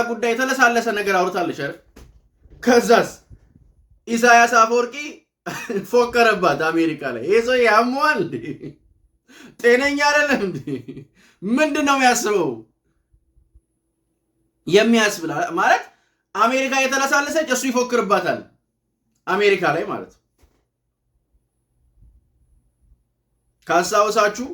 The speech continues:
እና አንዳርጋቸው ጽጌ እና መሰሎቻቸው ትራምፕ ወደ ስልጣን ሲመጣ አብይ ጉዱ ፈላ፣ ቢን ዛይድ ጉዱ ፈላ ሲሉ ነበር። ከዛስ ትራምፕ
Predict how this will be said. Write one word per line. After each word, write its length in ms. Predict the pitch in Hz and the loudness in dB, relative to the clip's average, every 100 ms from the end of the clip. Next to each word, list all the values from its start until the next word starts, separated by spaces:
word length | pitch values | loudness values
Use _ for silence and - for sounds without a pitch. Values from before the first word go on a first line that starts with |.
| - _ _ _ _ - | -18 _ _ _ _ -8
እና 140 | 175 208 | -2 0
አንዳርጋቸው 560 | 214 214 208 214 208 202 | 2 0 2 0 0 -2
ጽጌ 200 | 208 214 247 - _ _ _ _ _ 165 | -2 -4 -6 -8 _ _ _ _ _ -6
እና 160 | 196 220 | 0 2
መሰሎቻቸው 760 | 202 202 208 208 208 202 196 233 - _ _ _ _ _ _ - | 2 0 0 0 0 -2 -2 -8 -10 _ _ _ _ _ _ -6
ትራምፕ 340 | 202 214 233 | 0 2 2
ወደ 160 | 208 196 | 0 0
ስልጣን 340 | 202 214 220 202 | 0 4 4 4
ሲመጣ 320 | 190 202 202 220 277 _ _ _ _ - | -2 -4 -2 -2 -4 _ _ _ _ 0
አብይ 340 | 202 226 254 262 196 | 2 2 0 -2 -4
ጉዱ 180 | 185 202 233 | -4 -2 2
ፈላ፣ 240 | 226 202 151 - _ _ _ _ _ _ _ _ _ _ _ _ _ - _ _ _ _ _ | 2 2 -4 -6 _ _ _ _ _ _ _ _ _ _ _ _ _ -20 _ _ _ _ _
ቢን 360 | 131 120 262 269 | -4 2 4 4
ዛይድ 380 | 240 254 254 254 190 165 | 4 4 4 2 -8 -10
ጉዱ 180 | 180 240 254 | -4 -2 0
ፈላ 260 | 226 196 147 - _ | 0 0 -2 -6 _
ሲሉ 200 | - 175 160 | -4 -2 -2
ነበር። 280 | 123 95 87 _ _ - | -4 -10 -18 _ _ -4
ከዛስ 440 | 254 269 247 - - _ _ _ _ _ _ _ _ _ _ _ _ _ _ _ _ - | -2 2 2 0 -4 _ _ _ _ _ _ _ _ _ _ _ _ _ _ _ _ 0
ትራምፕ 420 | 254 330 339 | 4 6 4